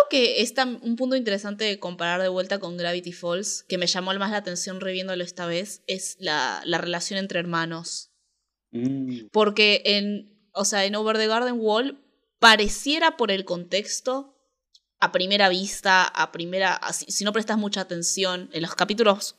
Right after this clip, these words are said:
Speaker 1: en los últimos capítulos te das más cuenta. Para mí el momento que no me acordaba realmente, y cuando lo reí fue como, "Wow", fue cuando se estaban peleando, eh, no me acuerdo si en la vida, en la vida normal de ellos, o ya en el universo de lo desconocido,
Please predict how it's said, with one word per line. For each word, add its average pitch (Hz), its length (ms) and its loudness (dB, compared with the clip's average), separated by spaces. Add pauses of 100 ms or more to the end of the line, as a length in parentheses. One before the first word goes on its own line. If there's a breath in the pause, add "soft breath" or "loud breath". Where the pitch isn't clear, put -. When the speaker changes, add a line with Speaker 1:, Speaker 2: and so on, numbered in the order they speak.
Speaker 1:
en 277 80 2
los 262 100 2
últimos 214 220 0
capítulos 202 440 0
te 180 80 -4
das 185 100 -4
más 175 140 -4
cuenta. 170 400 0 (500 loud breath)
Para 196 200 10
mí 269 160 6
el 349 60 4
momento 262 560 6
que 175 260 2
no 185 140 0
me 302 80 10
acordaba 220 480 8
realmente, 165 480 0
y 160 60 -4
cuando 165 240 -2
lo 165 100 0
reí 190 160 0
fue 254 140 -4
como, 185 240 0
"Wow", 233 420 8 (380 loud breath)
fue 226 280 4
cuando 175 400 2
se 170 120 -8
estaban 247 360 4
peleando, 202 720 0
eh, 165 300 0
no 180 80 -2
me 214 60 2
acuerdo 214 300 0
si 180 180 -4
en 165 140 -4
la 165 120 0
vida, 190 580 4 (120)
en 170 160 0
la 165 140 2
vida 170 420 2
normal 185 720 6
de 190 160 6
ellos, - 400 -4
o 175 100 -2
ya 202 280 10
en 202 80 4
el 180 160 -2
universo 180 400 0
de 190 60 2
lo 196 60 6
desconocido, 233 640 2